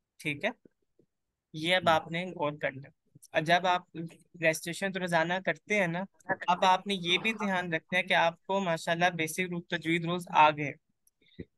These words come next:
Speaker 1: अब आपने जबर जेर पेश को भी मद्देनजर रखते हुए उसको देखना है। अभी तक आप ये कर रहे थे कि मोटे letter को आप मोटा पढ़ रहे थे, अ, उस, ब-, बिना देखे कि उसके पहले कौन सी हरकत आ रही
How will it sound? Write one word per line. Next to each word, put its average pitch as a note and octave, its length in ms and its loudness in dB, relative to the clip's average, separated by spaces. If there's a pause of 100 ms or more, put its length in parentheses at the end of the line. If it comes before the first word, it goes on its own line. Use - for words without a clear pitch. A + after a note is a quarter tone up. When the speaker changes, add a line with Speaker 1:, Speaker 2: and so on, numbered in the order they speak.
(120)
Speaker 1:
अब G3 160 8
आपने G3+ 340 4
जबर F#3 400 4
जेर G3 340 0
पेश F#3 240 2
को G3+ 120 -4
भी G#3 80 0
मद्देनजर F3+ 600 0
रखते E3 360 0
हुए F3+ 140 2
उसको F3 220 -2
देखना C3+ 400 -8
है। - 160 -20 (640)
अभी E3+ 200 6
तक G#3 180 6
आप G#3 180 6
ये G3 120 6
कर G3+ 180 4
रहे F#3+ 160 0
थे G#3+ 140 -2
कि G#3 120 -2
मोटे E3+ 380 0
letter F#3 320 2
को G3+ 100 0
आप G3 100 2
मोटा F3 320 0
पढ़ F3+ 240 0
रहे F3+ 180 0
थे, G3 200 -2 (600)
अ, D#3+ 300 4 (180)
उस, F3 140 -8 (240)
ब-, E3 360 6
बिना F#3+ 300 2
देखे F#3+ 320 -2
कि G3 120 -6
उसके - 180 -8
पहले E3+ 320 0
कौन G3+ 760 -2
सी G#3 140 -6
हरकत D#3 360 -2
आ C3+ 100 -2
रही C#3 200 -14